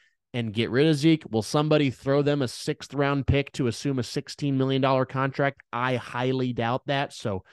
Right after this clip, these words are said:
uh, something to monitor there. Last two teams in the N F C East, New York Giants. They got the right head coach. Brian Daboll's the right head coach. What are they gonna do at quarterback?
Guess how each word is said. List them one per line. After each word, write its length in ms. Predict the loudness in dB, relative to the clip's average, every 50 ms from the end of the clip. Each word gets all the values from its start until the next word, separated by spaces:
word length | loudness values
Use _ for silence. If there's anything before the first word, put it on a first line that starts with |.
| -20 -20 -20 _ _ _ -8
uh, 80 | -6 -4
something 240 | -2 0 2 2
to 40 | 2
monitor 340 | 2 2 2 2 2 0 0
there. 300 | 0 0 0 -2 -2 -4 _ _ _ _ _ _ _ _ _ _ _ _ _ _ _ _ _ _
Last 260 | -2 0 0 0 -2 -2
two 120 | -4 -2
teams 280 | -2 0 -2 -2 -2 -2
in 60 | -2
the 80 | -2
N 80 | -2 -2
F 80 | -4 -6
C 120 | -8 -8
East, 340 | -4 -4 -4 -4 -4 -6 -14 _ _ _ _ _ _ _ 2
New 80 | 4 6
York 180 | 6 6 6
Giants. 420 | 4 2 2 2 0 -2 -4 -8 -16 _ _ 0
They 120 | 2 2
got 140 | 4 2 2
the 80 | 2
right 200 | 0 2 2 2
head 180 | 0 -2 -4 -6
coach. 340 | -8 -10 -10 -12 -16 -20 -20 _ _
Brian 260 | 0 2 4 4 4
Daboll's 360 | 4 4 4 4 4 2 2 2
the 80 | 0
right 180 | 0 0 0 -2
head 220 | -6 -8 -10 -10
coach. 320 | -12 -14 -14 -16 -18 -20 _ _ _ _ _ _ _ _ _ _ _ _ _ _ _ _ _ _ 0
What 200 | 4 6 6 6
are 20 |
they 120 | 6 6
gonna 160 | 6 6 8 8
do 140 | 8 6
at 80 | 6 4
quarterback? 460 | 4 4 4 4 2 -2 -6 -14 -20